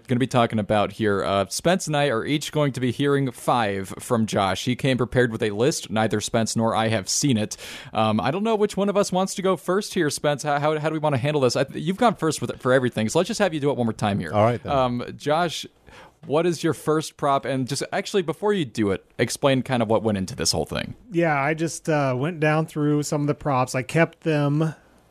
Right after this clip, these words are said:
Speaker 3: not so off the ball, but I kept them as a more or less a yes or no answer
Speaker 2: Okay.
Speaker 3: or one
Speaker 1: Okay.
Speaker 3: or the other. They're all fifty percent. Um, some of 'em you can put thought into, other ones probably not. We'll see.
Speaker 1: <laughs>
Speaker 3: And I kept them relatively even, very similar, the similar five to each other. As we go down the list, you'll,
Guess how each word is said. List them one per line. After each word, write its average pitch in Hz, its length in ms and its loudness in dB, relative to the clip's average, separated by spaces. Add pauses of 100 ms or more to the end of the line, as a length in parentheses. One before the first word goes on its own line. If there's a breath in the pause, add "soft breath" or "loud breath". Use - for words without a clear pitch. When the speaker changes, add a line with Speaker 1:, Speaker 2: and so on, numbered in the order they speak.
(220 soft breath)
Speaker 3:
not 151 300 0
so 139 380 0
off 127 440 -2
the 175 80 -4
ball, 156 300 0
but 139 140 -2
I 123 80 -2
kept 143 260 -4
them 135 180 0
as 120 200 -2
a 117 200 0
more 143 240 -4
or 180 60 2
less 160 220 2
a 143 60 -6
yes 131 280 -2
or 135 60 -2
no 123 240 -2
answer 120 420 -4
Speaker 2:
Okay. 117 180 0
Speaker 3:
or 110 140 -2
one 110 140 2
Speaker 1:
Okay. 120 100 2
Speaker 3:
or - 40 0
the 120 100 -2
other. 98 180 -6
They're 104 180 -4
all 123 120 0
fifty 143 260 -2
percent. 120 720 -4
Um, 107 420 -4
some 143 220 0
of 143 100 2
'em 135 80 0
you 139 80 0
can 127 100 -8
put 147 200 -2
thought 135 240 2
into, 135 400 2
other 127 180 0
ones 127 720 0
probably 113 300 0
not. 117 320 0 (100)
We'll 107 140 -8
see. 123 320 2 (200)
Speaker 1:
<laughs> - 220 -16
Speaker 3:
And 131 140 0
I 131 60 0
kept 175 200 2
them 170 100 -4
relatively 180 600 2
even, 180 480 0
very 170 180 2
similar, 175 720 0
the 156 140 -6
similar 165 320 0
five 147 380 2
to 151 120 -4
each 139 160 0
other. 131 240 2
As 120 160 0
we 120 60 -2
go 117 120 -2
down 110 200 -4
the 110 60 -6
list, 107 260 -6
you'll, 101 180 -8